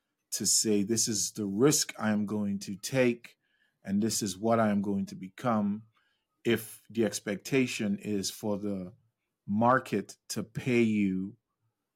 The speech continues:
as per the value that you s-, s-, provide. I think a lot of, a lot of young, young creatives, because of the access,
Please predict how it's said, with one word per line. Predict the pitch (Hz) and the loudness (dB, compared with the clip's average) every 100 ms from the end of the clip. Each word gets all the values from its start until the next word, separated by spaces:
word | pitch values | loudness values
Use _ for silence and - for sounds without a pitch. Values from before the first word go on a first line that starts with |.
| _ _ _ _ _ _ _ _ _ _ - | _ _ _ _ _ _ _ _ _ _ 2
as | 110 104 | 2 2
per | - 123 | -2 -2
the | 104 104 | 0 -2
value | 87 107 110 110 107 101 | 0 2 4 2 2 -2
that | 98 104 | -2 -6
you | |
s-, | 98 - - | -8 -10 -12
s-, | - - - | -16 -18 -20
provide. | - 110 110 107 92 - - - | -10 -6 0 0 0 -6 -18 -12
I | |
think | 104 135 | -4 0
a | 113 | 4
lot | 113 123 | 6 6
of, | 113 - | 4 -2
a | |
lot | 107 107 110 113 | -2 2 4 6
of | 110 | 4
young, | 107 107 113 117 - | 0 0 -2 -2 -8
young | 104 113 110 | -4 0 0
creatives, | - 113 135 123 104 95 | 0 4 4 4 0 -4
because | 104 - 117 107 | -10 -4 -2 0
of | 101 | -4
the | 101 98 - | -6 -6 -2
access, | 120 135 - - 107 - - - - | 2 2 2 -2 -2 -6 -6 -4 -8